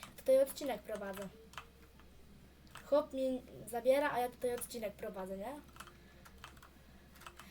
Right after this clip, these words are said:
Właśnie, jeszcze napiszcie, y, czy chcielibyście jakiś odcinek z jakimś youtuberem, nie, na przykład z Krych-,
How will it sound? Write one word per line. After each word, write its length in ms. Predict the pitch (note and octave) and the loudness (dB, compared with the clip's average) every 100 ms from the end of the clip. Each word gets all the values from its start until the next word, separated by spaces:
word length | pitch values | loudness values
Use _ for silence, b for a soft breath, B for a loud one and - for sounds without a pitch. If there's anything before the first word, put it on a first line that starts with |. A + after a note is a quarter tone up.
| B B | B B
Właśnie, 360 | A#3+ B3+ - A#3 | 0 0 0 0
jeszcze 320 | A#3 - B3 | 0 -2 -2
napiszcie, 680 | B3 A#3+ C4 - C4 B3 B3 | -4 -4 -6 4 4 4 2
y, 280 | B3+ A#3+ A#3 | 2 2 -2
czy 400 | - A#3+ A#3+ A#3 | -6 -2 -2 -2
chcielibyście 760 | - - A#3 A#3+ A#3 - - | -6 -6 -4 -4 -8 -10 -4
jakiś 580 | A#3 A3+ A3 A3 G#3+ G#3 | -2 0 -2 -4 -6 -10
odcinek 360 | A3+ - A#3 A3 | -12 -10 -10 -8
z 40 | |
jakimś 320 | G#3+ A3+ G#3+ | -10 -12 -10
youtuberem, 460 | A3 G#3+ A3 G#3+ G3+ | -10 -8 -6 -6 -6
nie, 120 | G3+ | -8
na 80 | G3+ | -8
przykład 280 | - G#3+ G3 - B B B B B B B B B B B B B B - | -10 -10 -10 -14 B B B B B B B B B B B B B B -6
z 220 | - - | -4 -4
Krych-, 460 | B3+ B3+ - - | 2 2 2 -10